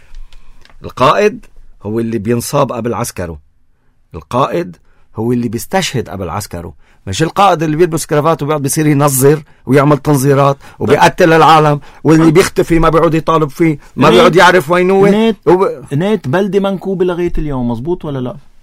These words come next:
Speaker 1: يعني
Speaker 2: انضرب
Speaker 1: بالمعنى.
Speaker 2: فيها، ما انضرب فيها إلا من أهل، من أهل البلدة، هن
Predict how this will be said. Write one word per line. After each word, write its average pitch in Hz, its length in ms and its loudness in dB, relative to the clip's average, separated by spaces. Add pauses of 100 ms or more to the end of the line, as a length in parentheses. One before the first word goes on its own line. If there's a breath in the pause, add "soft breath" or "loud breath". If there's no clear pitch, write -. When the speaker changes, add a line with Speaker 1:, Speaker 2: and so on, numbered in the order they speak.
Speaker 1:
يعني 143 140 -4
Speaker 2:
انضرب 156 260 -4
Speaker 1:
بالمعنى. 135 420 -2
Speaker 2:
فيها، 127 100 -18 (100)
ما 135 100 -6
انضرب 131 360 -6
فيها 135 340 -8
إلا 123 140 -2
من 113 160 -8
أهل، 110 340 -8 (100)
من 110 180 -12
أهل 131 180 -8
البلدة، 113 480 -6
هن 110 280 -8